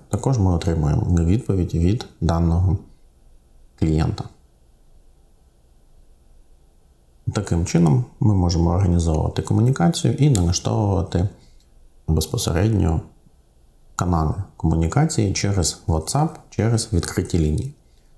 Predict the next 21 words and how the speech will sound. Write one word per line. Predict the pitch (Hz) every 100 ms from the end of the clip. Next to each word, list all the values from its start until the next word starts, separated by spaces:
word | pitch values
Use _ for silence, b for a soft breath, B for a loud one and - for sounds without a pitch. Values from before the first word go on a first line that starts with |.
| -
Зараз | 92 95 87 127 - - - - _ _
рекомендую | - 87 92 92 117 139
переглянути | 90 87 92 117 110 90
наступне | 95 - 78 82
відео, | 76 76 90 143 - B B B B -
яке | - 113
відповідає | 110 - 87 87 90 78
на | 82
питання, | 92 98 143 147 127 -
як | 90 92 90
отримати | 78 87 80 76
посилання | - - 92 92 82 78
на | 85
повідомлення | 85 87 87 90 82 76 76 73 - - - -
для | 87 90 85
клієнта | 76 85 78 78 76 123 170 - B B B -
для | 90 123
старту | - 87 - 80
комунікації | 80 80 82 135 156 - -
і |
підключити | 95 - 90 - 85 -